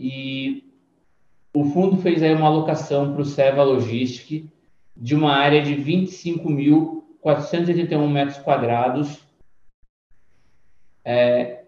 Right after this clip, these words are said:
vale lembrar que, com, que esse imóvel, ele foi entregue agora em setembro de dois mil e vinte,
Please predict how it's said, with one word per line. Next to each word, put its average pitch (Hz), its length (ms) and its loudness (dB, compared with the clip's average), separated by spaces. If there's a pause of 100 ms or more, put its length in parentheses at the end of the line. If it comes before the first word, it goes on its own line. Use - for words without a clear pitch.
(140)
vale 180 240 4
lembrar 165 440 2
que, 127 440 -4
com, 190 600 0 (400)
que 175 200 4
esse 185 260 2 (180)
imóvel, 147 420 2
ele 143 100 -2
foi 151 80 -2
entregue 147 320 0
agora 139 340 2
em 147 60 -2
setembro 131 400 -4
de 127 80 -4
dois 117 180 0
mil 120 160 -4
e 160 100 -2
vinte, 143 540 -4